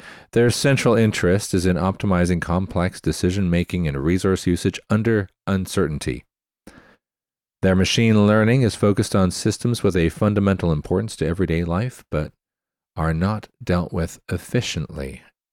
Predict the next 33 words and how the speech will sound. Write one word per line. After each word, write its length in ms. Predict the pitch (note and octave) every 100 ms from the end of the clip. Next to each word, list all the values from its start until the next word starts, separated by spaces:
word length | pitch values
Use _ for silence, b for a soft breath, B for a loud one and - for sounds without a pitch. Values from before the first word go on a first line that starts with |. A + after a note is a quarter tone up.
| _ -
Interesting. 640 | G#2+ - C2 - - D#2 - _ _ _ _
In 80 | A#2+
particular, 640 | - - F#3 D#3+ G2 G#2+ - _ _
the 80 | B2
electricity 640 | C#3+ C#3+ - A2+ - D#2+
grid 300 | C#2+ D2 E2
offers 400 | - F#2 - G#2+
data 240 | - D#2+ E2+
with 180 | E2 G2
unique 280 | D#2+ D#2
properties, 480 | - A#2 D#2 D2+ D#2+
including 480 | E2 - G2 F#2 E2+
many 200 | F2 F#2+
time 300 | - F2+ F#2
series 300 | - E2+ F2
with 120 | F2+
complex 460 | - E2+ - F2 -
structures 400 | - D#2+ - D#2+
and 100 | C#2+
operations 500 | D#2 - D#2+ E2 D#2
that 120 | D#2
change 340 | - D#2+ E2 B B _
rapidly. 640 | D2+ D#2 D#2+ D2+ C#2 C2 - b b _
Wow. 540 | D2 D#2 D2+ D2 B1 - _ _ _ _ _ _ _ - B B -
Let 80 | C3+
me 80 |
dumb 240 | B2+ C3 B2
that 140 | A2
down 200 | G#2+ F#2+
a 40 | D2
bit. 180 | B1+ - _ _ _ _ _ _ - _ _ -
Machine 340 | - F#3+ F#3
learning 400 | E3 C3 G2 A2+